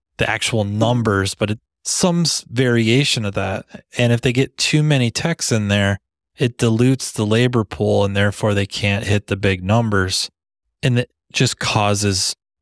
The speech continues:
strife and angst and, uh, resentment.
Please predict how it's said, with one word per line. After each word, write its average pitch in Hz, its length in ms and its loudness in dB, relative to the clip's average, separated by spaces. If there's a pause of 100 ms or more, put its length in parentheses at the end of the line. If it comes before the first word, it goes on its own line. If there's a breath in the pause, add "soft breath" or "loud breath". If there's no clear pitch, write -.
(140)
strife 117 600 0
and 92 180 -8
angst 123 680 2
and, 98 500 0 (400)
uh, 110 180 -2
resentment. 113 720 0